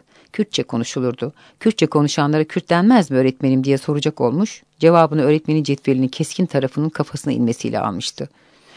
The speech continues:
Ailesinde P K K'lı var mı diye araştırmışlardı. O zaman abim dağa çıkmamıştı daha. Kürtlüğün ayıp olduğunu, yalan olduğunu, bazı hainlerin dağ Türklerini Kürt olduklarını inandırdıklarını,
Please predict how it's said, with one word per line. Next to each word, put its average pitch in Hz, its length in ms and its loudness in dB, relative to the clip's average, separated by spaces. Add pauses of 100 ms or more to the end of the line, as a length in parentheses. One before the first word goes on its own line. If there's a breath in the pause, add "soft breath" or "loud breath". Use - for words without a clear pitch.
(240 loud breath)
Ailesinde 196 460 6
P 202 140 2
K 180 140 0
K'lı 170 240 0
var 180 140 6
mı 147 140 2
diye 147 140 2
araştırmışlardı. 135 920 -2 (360 loud breath)
O 208 100 2
zaman 165 340 2 (200 loud breath)
abim 170 340 2
dağa 170 180 0
çıkmamıştı 127 600 -6
daha. 120 240 -4 (340 soft breath)
Kürtlüğün 180 380 -2
ayıp 156 320 -2
olduğunu, 131 500 0 (200)
yalan 170 280 4
olduğunu, 131 580 -2 (200 loud breath)
bazı 175 300 2
hainlerin 147 580 0
dağ 175 160 0
Türklerini 135 520 -2
Kürt - 260 -6
olduklarını 127 420 -2
inandırdıklarını, 131 880 -2